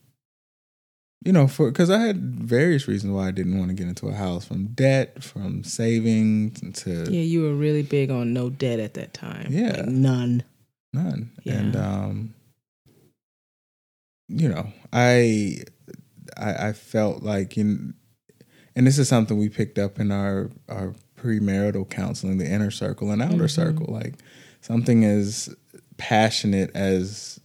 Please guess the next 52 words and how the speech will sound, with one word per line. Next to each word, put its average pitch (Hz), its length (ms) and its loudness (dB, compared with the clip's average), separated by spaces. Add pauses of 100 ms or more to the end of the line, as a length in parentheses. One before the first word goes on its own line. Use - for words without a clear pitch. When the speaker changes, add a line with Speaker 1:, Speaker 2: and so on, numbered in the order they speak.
Speaker 1:
buying 95 300 0
a 92 40 -4
home 98 220 0
for 92 140 -6
you 90 120 -2
was 90 140 -2
very 95 280 0
much 90 280 -4
inner 92 200 -4
circle. - 380 -8
It - 40 -2
was 73 100 -2
Speaker 2:
Very - 60 0
Speaker 1:
in 95 80 2
the - 100 -2
Speaker 2:
much. - 100 -10
Speaker 1:
core 107 280 6
of 98 120 0
your 95 160 0
being. 90 400 -6
Speaker 2:
Yeah. - 240 -12 (360)
Speaker 1:
It 101 80 -8
was 98 140 0
one 98 180 2
of 95 60 2
your 92 200 2
values 87 760 -6
as 95 200 -6
a 92 100 -4
Speaker 2:
Yeah. 165 100 -10
Speaker 1:
person. 127 440 -8 (320)
Speaker 2:
It, 151 220 -6
it 143 180 0
wa-, 151 200 -2
it 151 100 -2
was 143 220 -2
a 139 80 -2
part 139 420 -2
of 131 140 0
the 120 80 -6
picture 139 560 -4
of - 180 -10
family 120 600 -10
Speaker 1:
Yeah. 113 180 0
Speaker 2:
for - 100 -8
me. - 240 -12
Like, - 360 -18 (540)
yeah. - 220 -14 (100)
Speaker 1:
And 101 200 -4
so 101 220 0
for 107 200 -2
me, 123 640 2